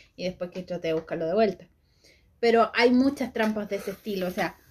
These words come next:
pueden haber mucha, eh, gente que, eh, te haga ir hacia un lugar en específico,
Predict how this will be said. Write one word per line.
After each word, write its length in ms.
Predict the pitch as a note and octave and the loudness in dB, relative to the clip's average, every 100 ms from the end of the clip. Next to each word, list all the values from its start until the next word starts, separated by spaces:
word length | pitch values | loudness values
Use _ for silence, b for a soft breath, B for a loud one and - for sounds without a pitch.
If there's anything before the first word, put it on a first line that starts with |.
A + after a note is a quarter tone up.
| _ - | _ 0
pueden 300 | A#3 A#3 A#3 | 4 4 4
haber 260 | G#3+ A3 A3 | 4 2 2
mucha, 420 | A3 A#3+ B3+ A#3 - - | 0 0 -2 -4 -10 -4
eh, 220 | G#3+ G3+ | 0 0
gente 600 | F#3+ B3 A3+ G#3+ F#3+ F3+ | 0 0 0 0 -6 -8
que, 400 | G3 F#3 F#3 F#3 _ _ _ _ | -6 -2 -2 -4 _ _ _ _
eh, 320 | F#3+ F#3+ - | -4 -4 -4
te 140 | G#3 F#3+ | -2 0
haga 640 | F#3+ F#3+ F#3 F3+ E3 - - _ _ _ _ _ - | 0 0 0 0 0 -4 -10 _ _ _ _ _ -4
ir 240 | C4 C4+ | 2 2
hacia 300 | A3+ - G3+ | 2 0 -2
un 120 | G3 | 0
lugar 280 | F#3+ F3+ F3+ | -2 -2 -2
en 120 | F#3 | -4
específico, 1080 | F3+ F#3 F#3 G3 F#3+ - F#3+ _ F#3 F3+ | -8 -14 -16 -14 -16 -16 -20 _ -2 -2